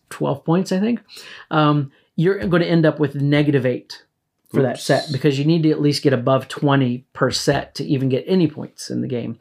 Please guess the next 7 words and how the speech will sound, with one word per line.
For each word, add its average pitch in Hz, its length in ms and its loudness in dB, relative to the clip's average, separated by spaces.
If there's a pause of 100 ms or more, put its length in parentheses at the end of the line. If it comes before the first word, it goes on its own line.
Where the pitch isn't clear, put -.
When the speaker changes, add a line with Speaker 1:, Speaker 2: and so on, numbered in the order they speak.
(140)
Speaker 2:
Hmm. 113 140 2 (180)
Speaker 1:
Um, 127 340 2 (240)
so 180 280 0
it's 165 240 0
a, 135 300 0
it's 147 180 -6
a, 151 80 0